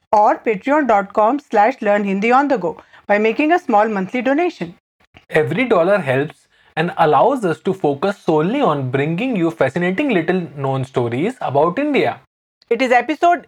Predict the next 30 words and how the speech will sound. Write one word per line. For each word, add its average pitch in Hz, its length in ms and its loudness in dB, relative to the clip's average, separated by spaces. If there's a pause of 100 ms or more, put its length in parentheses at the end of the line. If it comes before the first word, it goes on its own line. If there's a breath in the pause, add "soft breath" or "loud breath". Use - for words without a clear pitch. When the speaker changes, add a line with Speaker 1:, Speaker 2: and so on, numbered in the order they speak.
Speaker 1:
eight 220 340 0
of 233 160 -2
our 233 200 4
series 226 500 -6
All 226 200 4
About 247 340 0
India 208 260 0
Insider 185 460 -2
Tales. 175 460 -8 (600 soft breath)
My 220 260 0
name 311 200 -2
is 330 160 -4
Shraddha 208 480 -2 (180)
and 220 180 -2
here 233 440 0
with 226 180 -4
me 214 400 -4
are 202 180 2
Ritansh 202 540 -2
and 208 180 -2
Jebud. 165 380 -4 (680 soft breath)
In 226 180 -2
this 330 180 0
episode, 254 500 0
you 233 100 0
will 226 140 -2
hear 220 300 0
the 214 200 0
extraordinary 220 880 0
tale 190 360 -2